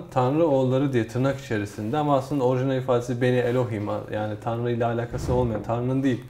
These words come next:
çoğul bir kavramdan, göksel çoğul birçok varlığın çocuklarından bahsediyor. Bunların insan kızlarını beğenip alması ve onlardan çocuklarının olmasından bahsediyor.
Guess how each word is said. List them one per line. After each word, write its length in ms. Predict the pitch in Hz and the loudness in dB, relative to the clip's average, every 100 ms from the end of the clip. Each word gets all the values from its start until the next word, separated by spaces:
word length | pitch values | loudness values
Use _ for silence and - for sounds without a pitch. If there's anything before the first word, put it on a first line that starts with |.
| - | -6
çoğul 320 | 135 139 139 | 0 2 2
bir 100 | 131 | 2
kavramdan, 580 | 135 123 120 127 151 147 | 2 2 2 0 -4 0
göksel 400 | 135 131 139 135 131 - | -2 0 0 0 0 -4
çoğul 260 | 127 131 127 - - | 0 2 0 -4 -8
birçok 340 | 127 127 117 | -6 -4 -2
varlığın 420 | 120 117 117 143 175 - - - - - - | 2 2 2 0 -2 -8 -20 -20 -20 -20 -4
çocuklarından 760 | 135 123 131 127 131 139 131 | -2 0 2 4 4 2 4
bahsediyor. 500 | 110 - 107 151 196 - - - | 2 0 -2 0 -2 -6 -20 -8
Bunların 440 | 131 135 147 208 220 - - - | -2 2 2 2 -2 -8 -20 -4
insan 540 | 127 127 - 185 175 - - - | -2 4 8 8 6 0 -10 -6
kızlarını 480 | 127 117 120 117 113 | -4 0 0 0 2
beğenip 340 | 120 117 113 | 2 2 0
alması 440 | 117 117 117 - 190 | -2 0 -2 0 2
ve 40 | |
onlardan 460 | 151 135 135 139 151 | 4 4 4 4 0
çocuklarının 580 | - 123 - 131 175 180 | -2 -4 -2 0 2 4
olmasından 580 | 175 175 180 185 180 | 4 2 2 2 4
bahsediyor. 440 | 180 170 175 196 | 4 2 0 -2